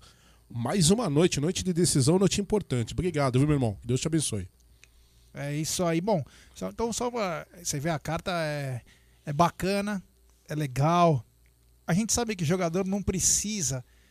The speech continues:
Speaker 2: pra vencer jogo uma coisa dessa, mas
Speaker 1: Mas é um up, né?
Speaker 2: mas é um ingrediente a mais, é uma coisa a mais que eles vão receber. E tomara, irmão, é aquela coisa, hein?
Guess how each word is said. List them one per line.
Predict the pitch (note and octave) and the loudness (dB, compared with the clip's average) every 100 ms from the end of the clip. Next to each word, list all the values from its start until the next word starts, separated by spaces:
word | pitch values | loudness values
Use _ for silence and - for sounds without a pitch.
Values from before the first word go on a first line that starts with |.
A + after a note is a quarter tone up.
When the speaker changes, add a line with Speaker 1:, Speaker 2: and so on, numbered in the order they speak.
| _ _ _ _ _ - | _ _ _ _ _ -6
Speaker 2:
pra | D#3+ | -4
vencer | D#3+ D#3 - D3+ | -2 -2 0 0
jogo | B2+ D#3 D3 | 2 0 -2
uma | D3+ D#3 | -6 -6
coisa | D3 D#3 D3+ | -6 -6 -4
dessa, | C3+ C3 - | -6 -6 -2
mas | D3 G3 A3 | 2 4 6
Speaker 1:
Mas | D#3+ D#3 | 6 8
é | A3 | 8
um | A3 | 6
up, | E3 C#3 | 6 2
né? | B2+ C#3+ - | -2 -2 -8
Speaker 2:
mas | - F3 C#3+ | -6 -4 0
é | F3+ | 0
um | F#3+ | 0
ingrediente | F3+ F3 E3 D3 E3+ F3 - | -2 -2 -2 -2 -2 -2 -4
a | C#3+ | -4
mais, | C#3 F3 F#3 F3+ D3+ - - _ _ _ - | -2 -2 0 -2 -2 -6 -10 _ _ _ -14
é | |
uma | D#3 D#3 | -10 -10
coisa | - F#3 F#3 D#3 | -4 0 0 0
a | |
mais | D3+ D#3+ E3 C#3+ | -2 -2 0 -2
que | - D#3+ D#3 D#3 D3+ C#3+ C#3 E3 _ _ - | -4 -6 -4 -2 -2 -4 -6 -10 _ _ -4
eles | D#3+ | 0
vão | D3 F#3 | 2 2
receber. | E3+ - D3 D3 F#3+ F3+ - _ _ - _ _ _ _ - | 2 0 0 0 2 0 -6 _ _ -20 _ _ _ _ -18
E | |
tomara, | - G#3+ E4 E4 G3 | -10 -8 -6 -4 -4
irmão, | C#3+ C3+ A#2 C#3+ | -4 -4 -6 -8
é | D#3+ | -4
aquela | D#3 - E3 | -4 -2 -4
coisa, | G3+ F3 D#3+ B2+ | -2 0 0 0
hein? | D#3 | -4